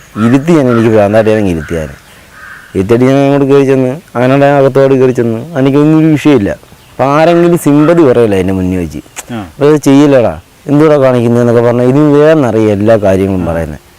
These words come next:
Speaker 1: അപ്പം ഞാൻ ആന എന്തോന്ന് കാണിച്ച് ചോദിക്കും. ആന എന്നെ തലക്കുന്നിലോട്ട് ചെന്ന് വഴിക്ക് ഫസ്റ്റിൽ വന്ന് വഴിക്ക് എന്നെ നികത്തി അടിച്ച്.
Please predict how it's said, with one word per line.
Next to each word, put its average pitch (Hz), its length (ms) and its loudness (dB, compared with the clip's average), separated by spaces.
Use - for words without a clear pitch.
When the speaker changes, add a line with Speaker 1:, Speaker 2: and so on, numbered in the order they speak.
Speaker 1:
അപ്പം 95 180 -8
ഞാൻ 101 240 -2
ആന 131 300 0
എന്തോന്ന് 131 360 0
കാണിച്ച് 120 280 0
ചോദിക്കും. 113 280 2
ആന 117 60 0
എന്നെ 120 340 0
തലക്കുന്നിലോട്ട് 120 640 0
ചെന്ന് 120 200 0
വഴിക്ക് 113 420 -4
ഫസ്റ്റിൽ 127 260 0
വന്ന് 135 200 2
വഴിക്ക് 131 180 0
എന്നെ 131 220 2
നികത്തി 117 200 -2
അടിച്ച്. 82 260 -4